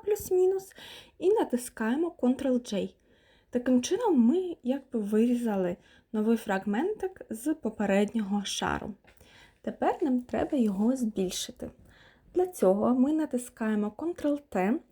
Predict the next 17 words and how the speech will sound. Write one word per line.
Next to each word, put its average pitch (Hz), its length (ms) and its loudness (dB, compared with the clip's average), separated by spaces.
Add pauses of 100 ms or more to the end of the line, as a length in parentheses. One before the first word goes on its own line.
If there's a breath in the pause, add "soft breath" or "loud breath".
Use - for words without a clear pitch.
(560 loud breath)
і 320 160 4 (300)
з'являється 254 840 2
режим 233 380 0
трансформування. 208 1040 -2 (640 loud breath)
Затискаємо 294 760 -2
Alt 220 480 2 (340)
і 359 180 4 (140)
тягнемо 302 500 0
за 220 140 -2
будь-який 254 540 0
кут. - 420 -8 (600 soft breath)
Це 403 240 2
нам 311 440 2
дасть 240 360 -2
змогу 220 720 0 (280)
трансформувати 220 800 0
його, 240 400 0